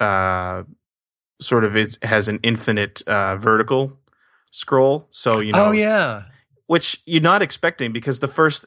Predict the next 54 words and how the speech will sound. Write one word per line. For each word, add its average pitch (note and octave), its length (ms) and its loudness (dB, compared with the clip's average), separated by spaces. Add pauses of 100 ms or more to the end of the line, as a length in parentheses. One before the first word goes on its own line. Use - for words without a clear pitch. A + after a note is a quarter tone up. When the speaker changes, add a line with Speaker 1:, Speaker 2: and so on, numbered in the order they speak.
Speaker 1:
it, C3+ 180 -4
it's, C#3 240 0
it's C3+ 200 -2
kinda F3 220 -2
cool F3 180 -2
the D3+ 60 -2
way C3+ 120 2
they B2+ 100 -6
do G#3+ 140 0
it E3 60 -2
because B2+ 220 -2
in A#2+ 60 -8
the B2 80 -2
first F3 300 -2
level, A#2 400 2 (240)
you're B2+ 100 -4
kind D3+ 240 0
of B2+ 80 -2
in C3 80 0
this A2+ 160 -8
hallway. A2 600 0 (280)
So - 180 -2
they're B2+ 160 2
introducing C#3 480 -4
you A#2+ 80 -4
to A#2+ 180 -4
it A2+ 100 -6
very C3 540 2
gently A2 600 -2
where G#2 180 -4
it's G#2+ 140 -4
like, B2+ 120 4
okay, A#2+ 360 2
if A#2+ 180 -10
you A2+ 120 -6
change A2 320 -8
gravity, G#2 360 -4
you G#2+ 400 -4
go A#2+ 200 -2
up A#2 160 -2
on B2+ 140 4
the C3+ 80 4
roof E3+ 260 2
and A#2 120 0
everything B2 280 2
else F3 160 0
goes A2 140 -6
up A2+ 140 0
on A#2 80 2
the A2+ 80 2
roof A#2 200 2
with D3 200 0
you. G2 180 -2
And, G2 200 -2